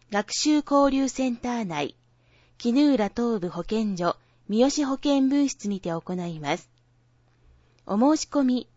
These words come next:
お問い合わせは、絹浦東部保健所、三好保健分室へ電話で。電話、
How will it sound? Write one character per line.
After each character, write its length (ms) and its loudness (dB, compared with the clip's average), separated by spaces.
お 80 -4
問 240 2
い 60 2
合 60 0
わ 120 -2
せ 140 -8
は、 240 2
絹 340 2
浦 160 2
東 260 -2
部 100 -6
保 160 -8
健 320 -4
所、 200 -2
三 100 0
好 260 2
保 120 -2
健 300 2
分 180 2
室 280 -10
へ 140 -4
電 260 -2
話 120 -4
で。 240 -6
電 320 2
話、 200 2